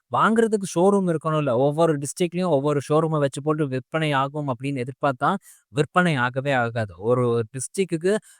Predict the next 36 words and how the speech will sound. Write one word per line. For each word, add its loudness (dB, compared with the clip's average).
அட்லீஸ்ட் 2
ஒரு 4
நாலு 2
ஷோரூம், -2
ஒரு 4
நாலு 2
திசையா -2
நம்ம -4
வந்து -2
ஃபோக்கஸ் 2
பண்ணி 0
வச்சா -2
மட்டும்தான் -2
ஓரளவாச்சும் 4
சேல்ஸை -4
வந்து -6
நம்ம -2
எதிர்பார்க்க 0
முடியும். -2
மாருதி 2
சுசுகி -4
எல்லாம் 2
முக்குக்கு -2
முக்குக்கு, -4
ஏரியாக்கு 2
ஏரியா 2
ஷோரூம் 0
பாத்தீங்கன்னா, -2
ஒவ்வொரு 8
ஊர்லயும் 4
வந்து -4
திறந்து -4
வச்சிருப்பாங்க. -8
அந்த -8
மாதிரி -2
எல்லாம் 0